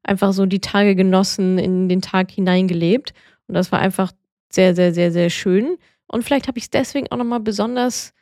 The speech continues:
genossen und gespürt, weil es der letzte Sommer vor der Kindergarteneingewöhnung dann war. Das Kind geht jetzt in den Kindergarten, wenn ich das jetzt hier aufnehme, gerade, äh, seit einer Woche oder zwei oder so. Also noch alles, äh,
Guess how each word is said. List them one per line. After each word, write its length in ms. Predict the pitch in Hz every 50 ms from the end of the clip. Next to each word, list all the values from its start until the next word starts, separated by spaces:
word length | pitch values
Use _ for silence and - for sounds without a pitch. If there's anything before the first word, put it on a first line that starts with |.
| _ _ _ _ _
genossen 520 | - 233 208 202 202 226 226 - - - 226
und 180 | - 214 196
gespürt, 580 | - - - - - - - 214 220 220 196 -
weil 200 | - 180 190 175
es 160 | - 190 -
der 120 | - 196 175
letzte 380 | 180 190 190 - _ - 214
Sommer 480 | 190 185 190 185 190 196 208 220 247 269 - _ _ _ - _ _
vor 340 | _ - - - 202 190 190
der 220 | 175 190 180 175 175
Kindergarteneingewöhnung 1300 | 185 - 330 - 254 190 165 151 - - 85 - - - - 160 - - - - - - - 165 156 _ _ _
dann 340 | - - - 180 175 180 165
war. 240 | - 78 52 - 175 - - _ _ _ _
Das 100 | _ -
Kind 280 | - - 320 330 311 -
geht 160 | - 269 254
jetzt 100 | 262 247
in 80 | 254 -
den 100 | 233 233
Kindergarten, 640 | - 262 262 254 233 233 226 - - 220 220 220 208
wenn 100 | 214 202
ich 80 | 202 -
das 160 | - 220 -
jetzt 140 | 214 196 -
hier 120 | - -
aufnehme, 480 | - 226 - - 208 208 208 208 202 190
gerade, 560 | - - 185 190 190 190 196 190 190 180 -
äh, 200 | - 180 180 180
seit 320 | 170 180 175 175 170 -
einer 220 | - 185 175 170 165
Woche 220 | 214 247 - 285
oder 360 | 240 190 190 196 190 180 185
zwei 320 | - - - 208 226 247 240
oder 140 | 240 247
so. 220 | 240 254 277 302 302
Also 360 | - 214 214 202 226 226 - -
noch 200 | 214 214 196 -
alles, 500 | - - 202 214 220 220 - - - -
äh, 380 | - 202 202 196 196 196 196